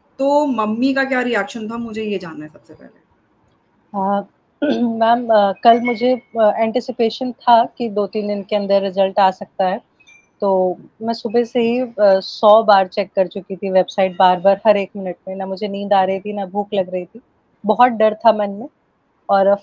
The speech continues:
Speaker 2: finally जब मैंने सोचा कि चलो अब छह बज गए, अब नहीं आएगा, रख दो phone, आएगा तो आएगा
Speaker 1: <laughs>
Speaker 2: देखेंगे। जब मैं इस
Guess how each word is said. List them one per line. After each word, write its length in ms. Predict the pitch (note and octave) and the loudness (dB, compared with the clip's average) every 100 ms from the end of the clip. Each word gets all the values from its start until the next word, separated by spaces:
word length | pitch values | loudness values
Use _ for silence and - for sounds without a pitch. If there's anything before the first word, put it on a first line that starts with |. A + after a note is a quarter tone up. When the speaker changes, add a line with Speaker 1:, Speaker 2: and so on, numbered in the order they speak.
| A3+ | 2
Speaker 2:
finally 380 | G#3+ A3+ A#3+ | 2 0 -2
जब 140 | A#3+ A3+ | -2 0
मैंने 240 | A3+ A#3 | 0 -2
सोचा 400 | A3+ A3+ G#3 A#3 | -4 -6 -4 -6
कि 380 | B3 - B3+ A#3+ | -6 -6 -6 -6
चलो 240 | - G#3+ G#3 | -4 -2 0
अब 120 | F#3+ - | -2 0
छह 200 | A#3 G3+ | 2 2
बज 220 | F#3 F3 | 0 -2
गए, 80 | F#3+ | -4
अब 100 | G3+ | -2
नहीं 240 | A3 G#3+ | -2 0
आएगा, 460 | F#3+ F3 E3+ F#3 F#3 | 2 0 0 -2 2
रख 160 | G3+ | 0
दो 180 | F#3 F#3+ | 0 -4
phone, 440 | - F#3+ F3+ F#3 - - - - | -2 -6 -6 -10 -14 -16 -12 -4
आएगा 300 | G#3+ A3 G#3 | 2 4 4
तो 120 | G3+ G#3 | 2 2
आएगा 360 | G3+ G3 G3+ | 2 2 0
Speaker 1:
<laughs> 0 | |
Speaker 2:
देखेंगे। 600 | F#3+ G3+ - G#3 F#3+ F#3 - _ _ _ _ _ _ | 0 -4 -8 -14 -12 -14 -16 _ _ _ _ _ _
जब 240 | G3 G#3+ | 0 0
मैं 160 | A3+ A#3 | 2 -2
इस 120 | A#3 | -2